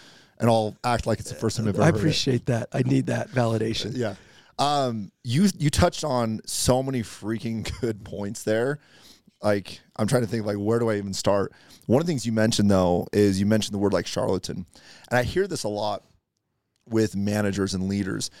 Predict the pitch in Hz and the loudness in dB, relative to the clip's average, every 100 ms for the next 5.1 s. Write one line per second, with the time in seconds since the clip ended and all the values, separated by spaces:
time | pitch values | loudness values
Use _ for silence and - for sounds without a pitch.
0 | - - - 131 117 113 - 147 165 160 | -20 -20 -6 -4 -2 -2 -6 -10 -8 -8
1 | 135 - 147 151 147 147 143 135 113 _ | -10 -2 -2 -2 -6 -4 -2 -2 -4 _
2 | _ - 117 127 131 123 - 104 113 113 | _ -6 2 4 4 2 -2 -8 -6 -8
3 | - 113 147 135 123 110 104 113 104 95 | -8 -2 0 0 0 -4 -2 -2 -2 -4
4 | - _ _ _ _ - 113 101 98 - | -10 _ _ _ _ 2 4 4 2 -2